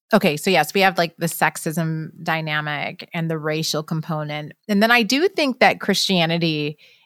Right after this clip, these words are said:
adds another layer to this that maybe people in secular culture,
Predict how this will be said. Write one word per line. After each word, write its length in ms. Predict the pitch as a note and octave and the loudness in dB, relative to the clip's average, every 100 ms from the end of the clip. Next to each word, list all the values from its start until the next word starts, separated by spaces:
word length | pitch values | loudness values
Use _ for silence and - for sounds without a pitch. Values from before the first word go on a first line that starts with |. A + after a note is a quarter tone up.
| _ - | _ 4
adds 580 | F3 E3+ E3+ E3 D#3+ - - | 6 8 6 2 -8 -10 0
another 420 | F3+ F3+ E3+ F3 | 2 4 2 2
layer 640 | D#3+ E3+ F3 F#3 F3 E3 D#3+ - | 2 2 2 2 2 2 -2 -4
to 120 | F#3 | -4
this 400 | D#3 C#3+ B2+ - | -2 -2 -2 -2
that 200 | D#3 - | -2 0
maybe 260 | F3 E3+ E3+ | -2 -2 -2
people 260 | F3+ E3+ E3 | -4 -4 -4
in 100 | D#3+ | 0
secular 420 | D#3+ D#3+ D3 D3+ | -2 -2 -6 -6
culture, 560 | - D#3 - D3+ - | -4 -4 -4 -6 -6